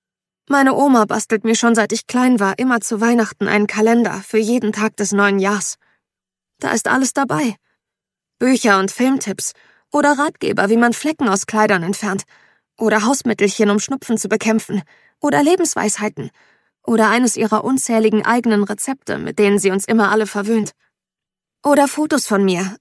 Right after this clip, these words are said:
als ich früher den ganzen Sommer bei ihr in New Hampshire in ihrem Haus am Meer verbracht habe.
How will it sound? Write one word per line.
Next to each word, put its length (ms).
als 200
ich 160
früher 300
den 160
ganzen 340
Sommer 300
bei 140
ihr 160
in 80
New 120
Hampshire 440
in 80
ihrem 260
Haus 220
am 100
Meer 180
verbracht 480
habe. 300